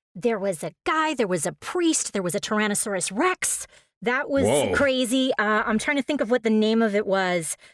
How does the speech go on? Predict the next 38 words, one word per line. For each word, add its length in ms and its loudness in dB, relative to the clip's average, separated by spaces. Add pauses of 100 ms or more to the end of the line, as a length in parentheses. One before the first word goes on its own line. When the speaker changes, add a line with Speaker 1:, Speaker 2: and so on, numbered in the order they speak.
(260)
Speaker 1:
Oh 320 -2
man, 320 4
I 80 -4
saw 300 0
it, 200 -2
Speaker 2:
Is 80 2
it 80 4
a 40 2
sh-, 80 0
Speaker 1:
um, 60 -4
Speaker 2:
T 160 0
V, 140 2
is 60 2
it 60 2
a 40 -2
show? 440 0 (300)
Speaker 1:
Yeah, 140 0
this 180 -2
was 140 0
a 60 -2
sh-, 220 -2
this 260 -2
was 120 0
a 60 4
movie. 680 2 (260)
That 120 -2
was 140 2
a 40 4
Speaker 2:
A 20 4
Speaker 1:
movie 240 6 (220)
Speaker 2:
movie. 140 2
Speaker 1:
of 200 -2
films 760 0 (300)
I've 260 -2
watched. 600 0
There 160 0
was, 420 0
like, 200 -4